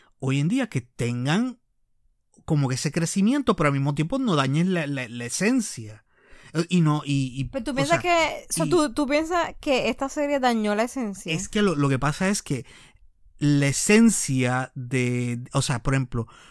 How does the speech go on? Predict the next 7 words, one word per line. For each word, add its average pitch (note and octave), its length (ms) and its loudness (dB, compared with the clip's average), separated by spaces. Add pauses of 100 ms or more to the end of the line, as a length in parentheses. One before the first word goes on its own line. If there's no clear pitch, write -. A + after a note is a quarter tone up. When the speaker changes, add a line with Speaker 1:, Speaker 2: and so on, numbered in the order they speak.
(140)
Speaker 1:
los C#3+ 260 4
roles F#3 640 4
que - 200 -2
la, D3 220 2 (140)
que, C3 360 -4
que C#3 140 -4
lo-, C3 160 -4